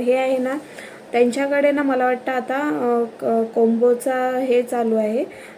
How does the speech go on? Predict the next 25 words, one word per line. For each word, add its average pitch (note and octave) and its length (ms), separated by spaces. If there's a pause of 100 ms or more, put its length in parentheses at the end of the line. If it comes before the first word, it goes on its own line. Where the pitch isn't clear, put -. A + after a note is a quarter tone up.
डिस्काउंट A#3 640
चालू A3+ 260
आहे. A#3+ 200
दोन A#3+ 320
साड्या B3 340
घेतल्या B3 340
तर B3+ 320 (480)
नऊशे A3+ 460
नव्याण्णव A#3+ 640
रुपयाला A#3+ 440
आहे A3+ 380 (400)
आणि A3 240
एक C4 160
साडी B3+ 300
घेतली B3 340
तर C4+ 160
पाचशे B3+ 600 (420)
नव्वद A#3+ 420
रुपयाला G#3+ 400
आहे. F3+ 220 (540)
तर, A3 160
अ, A#3 280 (380)
असे A3+ 180
आता A#3+ 140
कोम्बो A#3+ 480